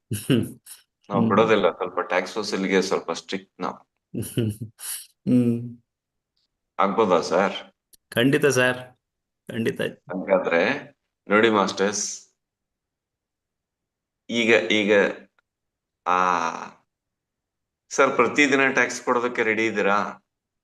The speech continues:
Speaker 1: ಸರ್, ಖಂಡಿತ.
Speaker 2: ಆ, ಎಸ್. ಈಗ ಮಾಸ್ಟರ್ಸ್ ಅವರ ವಯಸ್ಸನ್ನ ಕೇಳಿದ್ದೀರಾ? ಸರ್, ನಿಮ್ಗೆ ಒಂದು ರಿಕ್ವೆಸ್ಟ್, ನಿಮಗೆ ಪ್ರೀತಿಪೂರ್ವಕವಾದ, ಭಕ್ತಿಪೂರ್ವಕವಾದ ಒಂದು ಸಾಂಗ್ ಯಾವ್ದಿದೆಯೋ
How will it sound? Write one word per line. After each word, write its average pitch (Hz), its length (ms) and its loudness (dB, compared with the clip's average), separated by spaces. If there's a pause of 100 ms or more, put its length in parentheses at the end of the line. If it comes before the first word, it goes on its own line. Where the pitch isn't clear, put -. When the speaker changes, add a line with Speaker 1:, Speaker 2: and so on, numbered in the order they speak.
(480)
Speaker 1:
ಸರ್, 143 200 -4
ಖಂಡಿತ. 147 360 0 (1400)
Speaker 2:
ಆ, 95 60 -2
ಎಸ್. 95 480 -2
ಈಗ 113 240 -2
ಮಾಸ್ಟರ್ಸ್ 117 500 0
ಅವರ 107 180 2
ವಯಸ್ಸನ್ನ 98 520 -2
ಕೇಳಿದ್ದೀರಾ? 85 800 -2 (560)
ಸರ್, 135 220 2
ನಿಮ್ಗೆ 131 320 2
ಒಂದು 127 260 4
ರಿಕ್ವೆಸ್ಟ್, 117 800 -2 (380)
ನಿಮಗೆ 131 400 4
ಪ್ರೀತಿಪೂರ್ವಕವಾದ, 127 1400 2
ಭಕ್ತಿಪೂರ್ವಕವಾದ 98 1200 -2
ಒಂದು 101 380 -2
ಸಾಂಗ್ 107 500 0
ಯಾವ್ದಿದೆಯೋ 92 600 -4